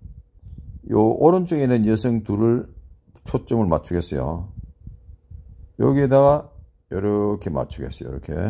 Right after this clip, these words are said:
여기에 맞추-, 요렇게 조정을 하-, 합니다. 그 크기를 조절점으로, 아까 말한 것처럼 조절점으로 크기를 적당히 조-, 조절합니다. 그런 다음에 마스크의,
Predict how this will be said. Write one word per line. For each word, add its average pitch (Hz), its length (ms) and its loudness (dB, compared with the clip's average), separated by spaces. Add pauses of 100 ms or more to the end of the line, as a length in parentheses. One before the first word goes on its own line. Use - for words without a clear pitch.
(1400)
여기에 139 180 4
맞추-, 113 340 2 (240)
요렇게 131 380 0
조정을 120 420 0
하-, 92 180 2
합니다. 90 640 -2 (880)
그 90 180 -4
크기를 117 680 2
조절점으로, 117 880 0
아까 78 280 0
말한 98 240 2
것처럼 92 340 -2
조절점으로 107 800 0 (320)
크기를 107 360 -2
적당히 101 460 -2
조-, 110 220 -2
조절합니다. 71 580 -4 (540)
그런 143 240 2
다음에 135 260 6
마스크의, 120 800 0